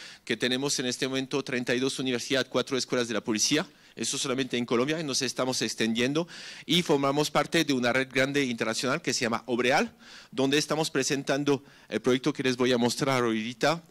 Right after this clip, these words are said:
en Barcelona, con una, una red que se llama Obreal, que fue creado por el exdirector de, jurídico de la Comisión Europea,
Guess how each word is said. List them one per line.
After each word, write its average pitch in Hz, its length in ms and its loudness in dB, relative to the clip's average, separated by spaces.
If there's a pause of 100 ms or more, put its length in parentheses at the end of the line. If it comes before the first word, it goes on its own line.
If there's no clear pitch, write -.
en 120 200 2
Barcelona, 123 600 4 (100)
con 117 260 2
una, 104 540 2
una 107 260 0
red 127 140 0
que 123 120 0
se - 80 0
llama 113 200 2
Obreal, 120 400 4
que - 140 0
fue 120 180 0
creado 123 320 2
por 107 160 0
el 123 140 2
exdirector 127 720 0 (420)
de, 107 400 0
jurídico 131 340 2
de 123 100 0
la 107 60 -4
Comisión 113 340 -4
Europea, 123 440 0